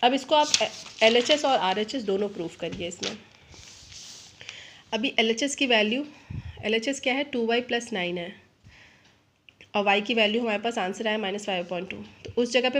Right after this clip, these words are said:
पुट कर देंगे, y पे हम पुट करेंगे माइनस फ़ाइव अपॉन टू, तो टू into माइनस फ़ाइव अपॉन टू प्लस नाइन, ये कैंसिल आउट हो गया, माइनस फ़ाइव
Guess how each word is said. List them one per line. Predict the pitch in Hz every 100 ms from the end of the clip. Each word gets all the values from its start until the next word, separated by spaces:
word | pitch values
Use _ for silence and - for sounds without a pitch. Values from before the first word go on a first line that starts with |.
| 277
पुट | 226 226
कर | 247 233
देंगे, | 233 277
y | 240 196 208
पे | 240
हम | 247 240
पुट | 196 -
करेंगे | 220 214 233
माइनस | 196 175 196
फ़ाइव | 202 196
अपॉन | 196 196
टू, | 196 226 - - - _
तो | 240 240
टू | 285 320 233
into | 214 214 240 - _ _ - - -
माइनस | 185 196 202
फ़ाइव | 226 233
अपॉन | 240 226
टू | 220 285 311
प्लस | 196 175 -
नाइन, | 175 147 - - _ 220
ये | 196
कैंसिल | 196 170 190 233
आउट | 226
हो | 240
गया, | 233 302 285
माइनस | 185 190 208
फ़ाइव | 214 202 226